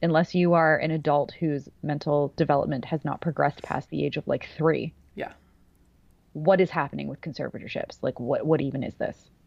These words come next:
Speaker 2: Yeah.
Speaker 1: Why is that allowed?
Speaker 2: I don't
Speaker 1: But
Speaker 2: know.
Speaker 1: also, so you take away her ability to make any kind of decision for ten years.
Speaker 2: Yeah.
Speaker 1: And then, so it ends.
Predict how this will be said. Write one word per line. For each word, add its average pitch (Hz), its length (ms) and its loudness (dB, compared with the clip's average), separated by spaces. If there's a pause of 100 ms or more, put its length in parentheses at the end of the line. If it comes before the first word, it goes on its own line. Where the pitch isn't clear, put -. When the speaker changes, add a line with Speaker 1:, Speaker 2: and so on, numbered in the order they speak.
Speaker 2:
Yeah. - 100 -20 (280)
Speaker 1:
Why 165 240 6
is 156 80 2
that 147 140 -2
allowed? - 360 -8 (540)
Speaker 2:
I - 60 -20
don't - 140 -10
Speaker 1:
But 214 100 4
Speaker 2:
know. - 60 -6
Speaker 1:
also, 180 540 4 (260)
so - 120 -2
you 208 120 6
take 254 280 2
away 214 160 6
her 185 160 0
ability 147 360 0
to 170 120 -6
make 156 220 -4
any 202 200 4
kind 156 220 0
of 143 80 -4
decision - 500 -2 (840)
for 175 100 2
ten - 480 6
years. 180 580 2 (880)
Speaker 2:
Yeah. 156 100 -18 (120)
Speaker 1:
And 180 200 6
then, 170 480 4 (1120)
so 196 180 6
it 165 100 4
ends. 165 540 0